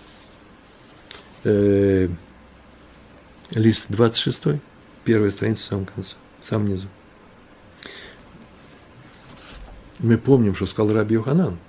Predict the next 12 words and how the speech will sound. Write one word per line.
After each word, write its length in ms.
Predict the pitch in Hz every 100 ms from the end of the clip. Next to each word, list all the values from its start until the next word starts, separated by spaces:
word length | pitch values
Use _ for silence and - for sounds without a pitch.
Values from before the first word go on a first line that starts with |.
| - - - -
Он 120 | 107
сказал: 260 | - 98 98
"Если 300 | 170 196 101
ты 220 | - 104
забыл 400 | 98 98 104 98 - - -
сказать 300 | - 104 98
Аравит, 360 | 101 107 185 240 - - - - - 233
утром 320 | 196 165 143
восполнишь. 520 | 123 - 113 95 - - - - - - -
А 140 | 101 101
если 160 | 104
забыл 420 | 101 98 101 101